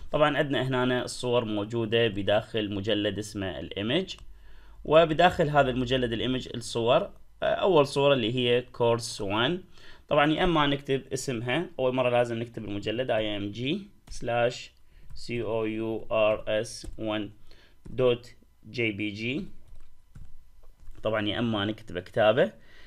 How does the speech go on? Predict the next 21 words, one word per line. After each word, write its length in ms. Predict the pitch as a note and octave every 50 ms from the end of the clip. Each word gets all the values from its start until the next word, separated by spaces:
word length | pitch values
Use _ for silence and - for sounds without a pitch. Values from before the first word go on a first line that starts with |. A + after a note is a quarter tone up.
| - - -
يا 160 | - - A#2
اما 300 | B2+ B2+ B2 A#2+ A#2+ A#2+
نجي 280 | A#2+ A#2 A2 G#2+ A2 A2+
هنا 160 | A2+ A2+ A2
نضغط 400 | A2 A2+ G#2 - G2 G2 F#2+ -
على 260 | F#2+ G#2+ G#2+ G2 G2
كليك 300 | G2 - - G2+ - -
ايمن 460 | - A#2 B2 B2 B2+ C#3+ D#3+ F#3+ G3+ G3+ - - -
على 120 | - G#2+ A2
الصورة 540 | A2+ - - - A#2+ A#2 A2+ A#2 A#2+ B2 -
وناخذ 580 | - G#2+ A2 A2 A#2 B2+ C#3 D3 C#3+ - D#3 D3
كل 280 | - - - F3 D#3+ D3
الامتداد، 540 | B2 - - - - - G#2+ G2 F#2+ G2
كل 280 | - - - - D3 B2+
الاسم، 340 | G#2 E2 G#2+ - F2 G2+ G#2+
كنترول 540 | - - B2+ A#2 A2 - - A2+ A2 G2+ G2
اي، 200 | - D3+ F3 G#3
كنترول 640 | - - - C#3+ B2 A#2+ A#2 A2+ - A#2 A2 G#2+ G2+
سي، 500 | G2 - - - D3 E3 G3 G#3+ A3 G#3+ - - - - - - - - - - -
وطبعا 760 | - - E3 G3 G#3 G#3 F#3+ D#3 C#3+ C3 C3+ D3 E3+ F3 E3+ -
اللصقة 760 | - C#3 B2+ C3 C#3 C#3 - - - A#2+ A#2+ B2 B2+ C3+ -